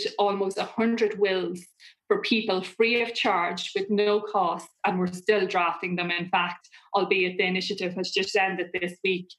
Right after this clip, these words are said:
And this gave the opportunity. We went online,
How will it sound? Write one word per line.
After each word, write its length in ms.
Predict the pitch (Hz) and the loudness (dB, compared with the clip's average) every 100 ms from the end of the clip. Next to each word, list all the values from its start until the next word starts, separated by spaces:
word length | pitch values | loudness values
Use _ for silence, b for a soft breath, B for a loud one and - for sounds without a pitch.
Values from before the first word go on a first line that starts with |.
| B B B B | B B B B
And 260 | 196 190 190 208 - - 233 | 0 2 -2 -6 -10 0 0
this 100 | 233 | 2
gave 160 | 240 208 | 2 2
the 140 | 202 | 2
opportunity. 800 | 190 202 190 196 - 190 190 190 196 | 0 -2 -2 -4 -4 -6 -4 -2 0
We 140 | 185 | 2
went 260 | 208 220 226 | 2 2 0
online, 720 | 196 185 180 180 202 240 | 0 0 0 0 0 -2